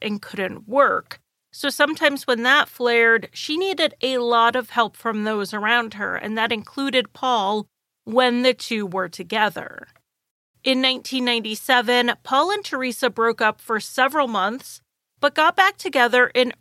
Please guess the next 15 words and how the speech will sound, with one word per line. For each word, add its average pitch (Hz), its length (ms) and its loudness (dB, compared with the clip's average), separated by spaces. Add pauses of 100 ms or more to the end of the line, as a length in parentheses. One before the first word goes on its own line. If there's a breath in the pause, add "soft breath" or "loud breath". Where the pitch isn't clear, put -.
early 220 400 -2
nineteen 208 560 -4
ninety-eight. 190 960 -6 (640)
Then 294 320 2
Teresa 269 540 0
found 208 280 2
out 190 240 -2
she - 200 -10
was 170 180 -10
pregnant, 254 760 -2 (180)
due 262 400 -2
in 226 420 2
November 214 720 0
nineteen 190 520 -8
ninety-eight. 180 800 -8